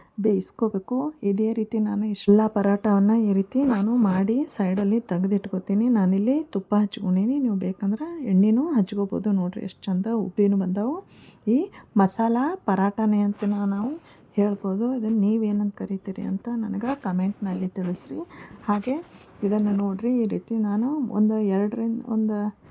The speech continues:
ಎರಡರಿಂದ ಮೂರು ನಿಮಿಷ ಇದ್-, ಇದು ಬೇಯಿಸ್ಕೊಳಕ್ಕೆ ಬೇಕಾಗ್ತದೆ. ಸ್ವಲ್ಪ ಮೀಡಿಯಮ್ ಫ್ಲೇಮಲ್ಲಿ ಇಟ್ಟು ಬೇಯಿಸ್ಕೊರಿ.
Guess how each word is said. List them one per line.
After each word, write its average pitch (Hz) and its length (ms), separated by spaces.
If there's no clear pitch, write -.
ಎರಡರಿಂದ 220 480
ಮೂರು 220 380
ನಿಮಿಷ 220 300
ಇದ್-, 214 280
ಇದು 226 260
ಬೇಯಿಸ್ಕೊಳಕ್ಕೆ 208 680
ಬೇಕಾಗ್ತದೆ. 202 540
ಸ್ವಲ್ಪ 196 280
ಮೀಡಿಯಮ್ 202 480
ಫ್ಲೇಮಲ್ಲಿ 196 640
ಇಟ್ಟು - 340
ಬೇಯಿಸ್ಕೊರಿ. 190 640